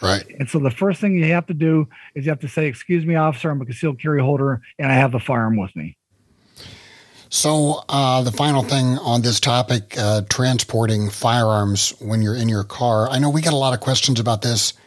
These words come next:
Speaker 1: and it usually has to do with either transporting within a state or crossing state lines. And, and we're not talking about specifically concealed carry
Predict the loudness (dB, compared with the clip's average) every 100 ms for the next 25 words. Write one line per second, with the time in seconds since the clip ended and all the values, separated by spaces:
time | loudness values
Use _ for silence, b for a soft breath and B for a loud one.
0 | b b b -2 -2 0 0 0 2 2
1 | 2 0 -2 -2 0 0 0 -2 -2 0
2 | 0 -2 0 -2 -2 -2 0 0 0 0
3 | 0 0 0 -2 -4 b b b b b
4 | _ -4 0 2 2 -2 -2 0 2 2
5 | 0 0 0 0 -2 0 0 -2 -4 -4
6 | -6 B B B -4 -2 0 0 0 -2
7 | -4 0 0 0 0 0 0 0 0 -2
8 | -6 -8 -2 -2 -2 -2 -2 -2 -2 -2
9 | 0 0 -2 -4 0 0 -2